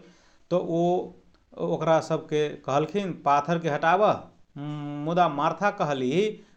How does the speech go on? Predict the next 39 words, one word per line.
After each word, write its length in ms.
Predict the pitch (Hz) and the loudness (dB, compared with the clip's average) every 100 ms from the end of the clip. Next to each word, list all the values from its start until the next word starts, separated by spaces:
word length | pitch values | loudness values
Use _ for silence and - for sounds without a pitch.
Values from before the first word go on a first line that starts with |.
| _ 123 | _ -6
"हुनका 320 | 170 190 190 | -4 -2 -2
मरला 320 | 185 175 175 | -2 0 0
चारि 280 | 170 165 175 | 0 0 0
दिन 180 | 190 180 | -2 0
भऽ 160 | 175 | 0
गेल 260 | 190 196 190 | 2 2 0
अछि, 220 | 190 - _ - | -4 -20 _ -6
ओहिमे 440 | 160 170 175 180 | 0 0 0 -2
सँ 200 | 175 170 131 | -2 -4 -2
दुर्गंध 420 | 147 160 175 214 | -4 0 0 0
अबैत 220 | 190 190 175 | -2 -2 0
होतै।" 440 | 190 214 160 - - _ _ _ _ - | 0 0 -2 -4 -18 _ _ _ _ -12
यीशु 240 | 160 180 | -10 -6
जवाब 400 | 156 151 156 156 131 | -4 0 0 0 -4
देलखिन, 360 | 147 143 170 | -6 -4 -6
"हम 360 | 135 110 143 175 | -6 -4 -2 -2
अहाँके 440 | 151 156 165 170 | -4 -4 -4 -4
नहि 180 | 165 180 | -6 -6
कहने 300 | 185 180 196 | -4 -4 -4
छलहुँ 540 | 185 202 214 135 - - _ _ - | -2 0 0 -2 -6 -20 _ _ -10
जे 80 | 147 | -6
अहाँ 340 | 170 156 156 | -4 -2 -2
हमरा 180 | 160 175 | -2 -2
पर 120 | 165 | -2
विश्वास 500 | 151 156 156 170 175 - | -4 -4 0 2 2 -2
करब 200 | 175 175 | -4 -2
तऽ 80 | |
परमेश्वर 520 | 170 165 156 175 170 170 | -4 -2 -2 -4 -6 -6
के 160 | 165 | -6
सामर्थ्य 400 | - 135 170 160 | -4 -4 -2 -2
देखब?" 500 | 165 175 208 151 110 - _ _ - | -4 0 2 0 -4 -18 _ _ -2
यही 180 | 151 175 | 2 4
लेल 180 | 170 160 | 2 0
ओ 140 | 151 | -4
सब 260 | 151 147 - | -4 -6 -6
प-, 300 | 139 - - | -6 -8 -2
पाथर 500 | 139 151 165 165 170 - _ _ _ _ _ 127 | -2 0 0 -2 -8 -20 _ _ _ _ _ -6
हटा 260 | 123 123 | 0 0
देलक। 400 | 120 160 147 - | 2 0 0 -4